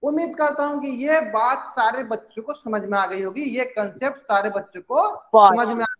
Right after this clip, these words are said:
Speaker 1: गई होगी कि अगर एक ही
Speaker 2: पाँच।
Speaker 1: संख्या को बार बार जोड़ा जाता है तो उस प्रक्रिया को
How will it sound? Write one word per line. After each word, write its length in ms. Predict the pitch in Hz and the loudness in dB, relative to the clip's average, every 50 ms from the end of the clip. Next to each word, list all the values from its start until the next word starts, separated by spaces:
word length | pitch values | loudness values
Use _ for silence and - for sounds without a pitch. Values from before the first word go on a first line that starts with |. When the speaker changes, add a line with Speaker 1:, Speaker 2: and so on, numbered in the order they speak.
| - | -8
Speaker 1:
गई 100 | 196 202 | -6 -6
होगी 320 | 202 175 - 277 349 427 427 | -6 -6 -8 -8 -8 -8 -10
कि 360 | - _ _ _ _ - 226 | -12 _ _ _ _ -4 0
अगर 320 | 196 - 220 240 233 - - - | 0 0 0 -2 -4 -8 -6 -4
एक 200 | 214 240 240 - - | -2 0 0 0 2
ही 160 | - 349 370 | 2 2 2
Speaker 2:
पाँच। 100 | 381 - | 0 -2
Speaker 1:
संख्या 540 | 370 381 262 233 226 220 _ - - - - | -2 -2 -2 -2 -4 -8 _ -14 -16 -14 -10
को 180 | - - 285 330 359 339 - - _ _ _ - | -4 0 2 2 2 0 -4 -14 _ _ _ -4
बार 320 | 160 202 226 285 339 349 349 | 2 4 4 6 4 4 2
बार 260 | 277 311 311 302 - | 2 2 2 2 0
जोड़ा 300 | 226 240 226 233 233 233 | 0 0 0 2 2 2
जाता 380 | 226 226 196 185 - - 180 180 | 2 0 -2 -2 -2 -4 -6 -4
है 220 | 190 233 311 381 - - _ _ _ _ _ _ | -4 -6 -6 -6 -8 -12 _ _ _ _ _ _
तो 60 | - - | -6 -4
उस 280 | - 294 - - - - | -2 -2 -2 -4 -4 -4
प्रक्रिया 480 | 254 220 202 - 196 185 190 175 165 160 | -4 -4 -4 -4 -6 -6 -2 0 0 -2
को 380 | 160 - 208 233 269 311 349 | -2 -2 -2 0 2 2 2